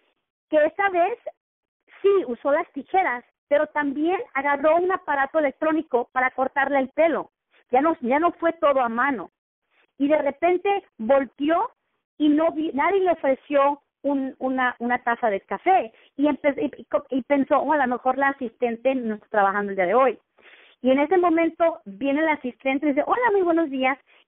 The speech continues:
Y siguió, y siguió, ah, atendiendo a otros clientes, empezó a estar en la registradora, y el cliente se quedó, "Mi, mi taza de café no me la, no me la pidió, no me la dio esta vez".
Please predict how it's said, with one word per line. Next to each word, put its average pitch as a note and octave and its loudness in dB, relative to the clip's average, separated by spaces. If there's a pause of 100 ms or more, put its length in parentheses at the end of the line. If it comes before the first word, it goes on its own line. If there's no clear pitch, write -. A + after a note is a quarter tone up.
(120)
Y C4 -2
siguió, C4 0 (380)
y A#3+ -2
siguió, C#4 0 (380)
ah, A3+ 0
atendiendo C4 -4
a B3+ -2
otros G3+ -14
clientes, E4 0
empezó B3 0 (240)
a A3+ -4
estar A#3+ -2
en A#3 -2
la A3 0
registradora, D4 0 (480)
y C4 0
el B3 0
cliente D#4+ -2
se - -6
quedó, C4+ 0 (240)
"Mi, A3+ -6
mi G#3 -8
taza G#3+ -4
de B3+ 0
café E4 -4
no C4+ -2
me A#3 -4
la, G#3 -2
no G#3 -10
me G#3+ -6
la G3 -2
pidió, G#3+ -4
no A3+ 0
me B3 0
la A3 0
dio C4 0
esta D4+ -2
vez". - -10